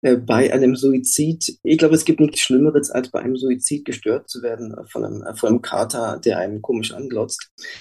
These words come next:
Und, ähm, natürlich ist die Szene auch bewusst gewählt gewesen. Äh,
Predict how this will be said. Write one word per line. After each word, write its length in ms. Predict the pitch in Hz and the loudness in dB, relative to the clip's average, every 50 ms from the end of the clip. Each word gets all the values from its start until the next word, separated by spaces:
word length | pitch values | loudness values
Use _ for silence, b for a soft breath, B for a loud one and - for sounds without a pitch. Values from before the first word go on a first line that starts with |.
| B B B B B B _ - | B B B B B B _ 4
Und, 480 | 131 127 135 135 131 127 127 - - - - | 6 6 6 6 6 4 4 2 0 2 4
ähm, 420 | 135 131 127 123 127 123 123 120 | 6 8 8 10 10 10 10 8
natürlich 360 | 107 120 123 - 147 139 - | 6 6 4 2 2 2 2
ist 80 | - - | 2 0
die 100 | 127 127 | 0 0
Szene 240 | - 143 135 127 - | 0 0 0 0 0
auch 120 | 117 - | -4 -6
bewusst 300 | - - 147 147 - - | -2 0 0 0 0 -2
gewählt 340 | - 113 120 - - - - | -4 -2 0 0 -2 -2 -4
gewesen. 420 | - 151 156 160 165 180 185 - _ _ B B B B B B B B - - - - | -2 0 2 2 2 0 -4 -6 _ _ B B B B B B B B -20 -16 -6 2
Äh, 300 | - 147 143 143 143 139 | 4 6 6 6 6 4